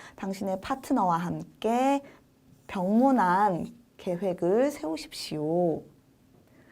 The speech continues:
Sie machen Vorschläge und reagieren auch auf Vorschläge Ihres Partners. 그래서 당신이 제안도 해야 하고요. 그리고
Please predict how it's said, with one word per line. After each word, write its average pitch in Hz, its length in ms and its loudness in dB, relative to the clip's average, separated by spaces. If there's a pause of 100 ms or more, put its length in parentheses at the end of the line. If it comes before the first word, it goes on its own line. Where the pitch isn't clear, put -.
(460)
Sie 277 240 8
machen 269 420 4
Vorschläge 214 880 2
und 277 280 0 (180)
reagieren 202 800 0
auch 202 480 0 (300)
auf 196 340 0
Vorschläge 254 720 0
Ihres 175 440 -6
Partners. 202 680 -8 (560)
그래서 262 600 0 (260)
당신이 208 720 2
제안도 214 1080 4 (100)
해야 254 180 6
하고요. 240 840 2
그리고 226 440 0